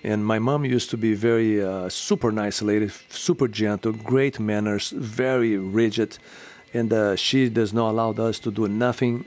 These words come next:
that's not a hundred percent by the book. So one time she talked to Helio,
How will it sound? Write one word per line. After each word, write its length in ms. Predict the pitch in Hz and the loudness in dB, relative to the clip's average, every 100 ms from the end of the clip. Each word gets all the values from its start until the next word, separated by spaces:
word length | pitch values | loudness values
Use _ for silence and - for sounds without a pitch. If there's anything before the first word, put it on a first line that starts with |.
| - | -14
that's 440 | - 113 110 - | -6 -2 -2 0
not 200 | 117 110 | 0 0
a 40 | 95 | -4
hundred 300 | - 117 113 | -4 -2 -2
percent 280 | 104 113 | -2 0
by 80 | 110 | 0
the 100 | 107 | 0
book. 320 | 104 117 123 - - - - - - | 0 0 -2 -10 -20 -20 -20 -20 -4
So 180 | 143 | 0
one 160 | 127 135 | 2 0
time 180 | 165 165 | -2 -2
she 160 | - | -2
talked 260 | 143 139 131 | -2 -2 0
to 100 | 131 | 0
Helio, 400 | 127 120 117 120 | 2 2 2 0